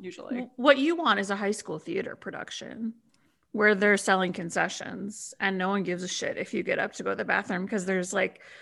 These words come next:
Speaker 2: toddlers there whose big brother is playing
Speaker 1: Yes.
Speaker 2: Joseph in Joseph and the Amazing Technicolor Dreamcoat.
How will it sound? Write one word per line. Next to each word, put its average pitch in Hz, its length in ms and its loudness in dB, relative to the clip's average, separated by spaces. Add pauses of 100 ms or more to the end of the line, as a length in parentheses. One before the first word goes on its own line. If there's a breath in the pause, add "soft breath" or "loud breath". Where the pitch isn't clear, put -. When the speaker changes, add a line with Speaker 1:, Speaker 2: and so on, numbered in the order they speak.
(180 loud breath)
Speaker 2:
toddlers 190 640 2
there - 280 0
whose 180 280 0
big 180 240 -2
brother 175 480 0
is - 180 -4
playing 180 560 -2 (160 loud breath)
Speaker 1:
Yes. 240 460 -2
Speaker 2:
Joseph 240 600 8
in 196 140 2
Joseph 208 380 4
and 202 120 2
the 208 60 4
Amazing 202 380 4
Technicolor 190 560 2
Dreamcoat. 190 720 4